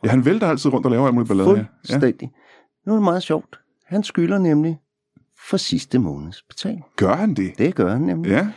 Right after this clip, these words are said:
Speaker 2: Og jeg kalder dig, Jenny, Torben Chris' kone.
Speaker 1: Ja, hun lytter altså, Brian Mørk, jo.
Speaker 2: Ja, det gør hun, ja. Du ved, fast lytter.
Speaker 1: Ja.
Speaker 2: Og jeg siger bare nu her, Torben,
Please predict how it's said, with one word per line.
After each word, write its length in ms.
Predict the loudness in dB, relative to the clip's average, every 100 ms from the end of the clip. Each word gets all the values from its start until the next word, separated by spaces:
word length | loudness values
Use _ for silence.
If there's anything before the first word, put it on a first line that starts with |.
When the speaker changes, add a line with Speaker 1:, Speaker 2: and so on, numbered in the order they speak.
| -16 _ _
Speaker 2:
Og 180 | -14 -10
jeg 80 | -10 -6
kalder 260 | -4 -4
dig, 320 | -2 -2 0
Jenny, 280 | 0 2 2 -2 _ _ _ -20 -20 -14
Torben 280 | -6 -4 -2
Chris' 300 | -4 -6 -8
kone. 280 | -4 -2 -2 -4
Speaker 1:
Ja, 60 | -2
hun 160 | 2
lytter 200 | 4 4
altså, 120 | 2 2
Brian 160 | 0
Mørk, 200 | 0 0
jo. 60 | -2
Speaker 2:
Ja, 140 | -2
det 200 | -2 -2
gør 160 | 0 -2
hun, 260 | 0 0 -2
ja. 60 | -4 -6
Du 40 | -2
ved, 180 | -2
fast 340 | -2 -4 -4 0
lytter. 280 | 2 2 0
Speaker 1:
Ja. 140 | -2 -2 -10 -20 _ -20 -20 _ _
Speaker 2:
Og 180 | -6 -2
jeg 340 | -2 -2 -6 -14 _ _
siger 360 | -8 0 0
bare 240 | 2 0 2
nu 120 | 2
her, 160 | 0
Torben, 460 | -2 0 0 0 -4